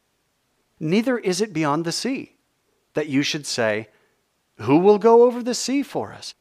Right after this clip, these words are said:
and bring it to us, that we may hear it and do it?' But the word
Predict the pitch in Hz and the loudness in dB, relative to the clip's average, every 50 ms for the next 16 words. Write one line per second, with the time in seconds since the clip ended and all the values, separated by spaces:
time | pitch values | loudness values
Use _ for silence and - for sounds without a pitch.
0 | _ - 170 170 165 147 139 170 185 202 208 202 202 190 - - - - 160 147 | _ -4 -2 -2 -2 -4 0 2 2 2 2 2 0 -2 -4 -8 -8 -6 -6 -6
1 | 113 82 - - - - _ _ _ _ _ _ _ - 139 - 139 139 160 160 | -6 -8 -12 -16 -18 -18 _ _ _ _ _ _ _ -4 -4 -2 -2 -2 -2 0
2 | 151 147 131 120 - - - 147 135 101 - - - - - _ _ _ _ - | 0 -2 -6 -8 -10 -12 -10 -8 -8 -10 -10 -12 -18 -20 -20 _ _ _ _ -10
3 | 123 117 113 110 120 113 98 87 - - - _ _ _ _ _ _ _ _ _ | -8 -8 -6 -6 -8 -8 -8 -10 -14 -20 -20 _ _ _ _ _ _ _ _ _
4 | _ _ _ _ _ _ _ _ _ _ - 139 151 - 170 147 131 139 170 196 | _ _ _ _ _ _ _ _ _ _ -6 -6 -4 -4 -6 -6 -4 -4 -2 -2
5 | 165 104 - 110 - - | -2 -4 -6 -10 -14 -18